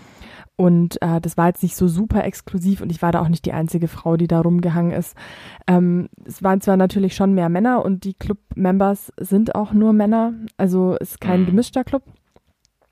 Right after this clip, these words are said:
Speaker 1: gewesen.
Speaker 2: Ja, okay.
Speaker 1: Und, ähm, genau, aber das war einfach so gemütlich, Feierabend, Bier trinken und halt ein bisschen Party oder halt da ein bisschen rumhängen, Musik hören, quatschen, Bier trinken und, äh, das war's dann im Endeffekt.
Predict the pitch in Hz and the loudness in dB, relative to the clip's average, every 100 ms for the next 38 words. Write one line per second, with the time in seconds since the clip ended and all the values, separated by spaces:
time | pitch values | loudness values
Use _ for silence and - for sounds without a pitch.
0 | - 226 220 202 220 214 202 87 95 90 | -16 -6 -2 0 0 0 0 -2 -4 -6
1 | - - 202 196 196 - - 196 185 185 | -10 -6 2 4 2 -2 -4 0 0 0
2 | 185 - 196 165 160 185 180 _ - - | -2 -2 0 2 2 2 0 _ -20 -8
3 | 196 - 175 190 196 180 180 175 - - | -6 -4 -2 0 0 0 0 -2 -4 -12
4 | - 190 202 202 190 - 170 175 180 175 | 0 2 4 2 0 -2 -2 0 2 2
5 | 175 185 180 - 190 185 190 - 175 170 | 2 0 -2 -2 -2 0 -2 -2 -4 -2
6 | 170 170 175 175 - 175 165 170 - 185 | -4 -4 -6 -6 -4 -4 -2 -4 -4 -2
7 | 175 190 180 175 170 170 170 175 - 170 | -2 0 -2 0 -2 -4 -4 -4 -4 0
8 | 185 196 196 185 180 180 180 185 175 175 | 2 4 2 2 2 0 0 2 2 0
9 | 180 - - - - 180 180 196 180 185 | -4 -10 -20 -14 0 0 2 2 4 2
10 | - 180 180 185 180 165 170 165 170 - | 2 -2 0 -2 -2 -2 -2 -2 -4 -4
11 | 175 170 165 165 - 165 - 190 165 160 | -4 -4 -4 -6 -4 -4 2 2 4 0
12 | 160 - 165 | -4 -6 -10